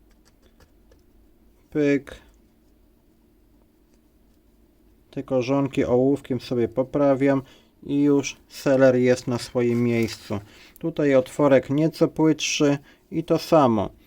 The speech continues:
Tak, żeby zostało mniej więcej dwa, trzy milimetry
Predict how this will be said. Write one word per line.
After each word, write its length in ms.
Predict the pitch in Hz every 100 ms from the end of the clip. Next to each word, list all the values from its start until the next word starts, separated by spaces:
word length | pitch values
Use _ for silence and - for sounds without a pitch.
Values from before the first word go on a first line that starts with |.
| _ _
Tak, 320 | - 156 147 135
żeby 440 | 143 131 135 135 - -
zostało 640 | 131 127 131 - 147 143
mniej 200 | 131 131
więcej 340 | 127 131 127 123
dwa, 340 | 120 127 143
trzy 260 | 143 - 135
milimetry 760 | 127 120 127 127 131 139 127